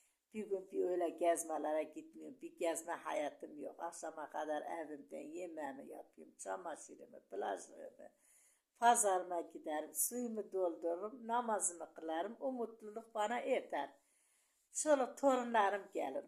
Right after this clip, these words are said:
ben oraya giderim. Ne var? Ayşe bacınızın hayatı böyle geçiyor bacılarım. Kendinize iyi bakın, Allah'a emanet olun. Nebahat Ayşe bacınıza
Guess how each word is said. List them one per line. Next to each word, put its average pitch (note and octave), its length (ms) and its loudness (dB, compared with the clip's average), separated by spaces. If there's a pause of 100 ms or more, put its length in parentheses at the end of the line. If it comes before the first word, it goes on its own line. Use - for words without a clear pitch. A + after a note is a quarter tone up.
ben C4+ 200 2
oraya A3+ 360 4
giderim. F3+ 680 -4
Ne A3+ 220 0
var? E3+ 240 2
Ayşe G#3 420 -2
bacınızın F#3+ 640 -2
hayatı G#3 500 0
böyle A#3 280 0
geçiyor D#3 560 -8
bacılarım. F3 600 -4 (760)
Kendinize F3+ 680 0
iyi E3 220 -2
bakın, E3 480 0
Allah'a E3 460 -2
emanet E3 480 -4
olun. E3 440 -4
Nebahat D#3+ 440 -4
Ayşe E3+ 460 -8
bacınıza D#3+ 760 -6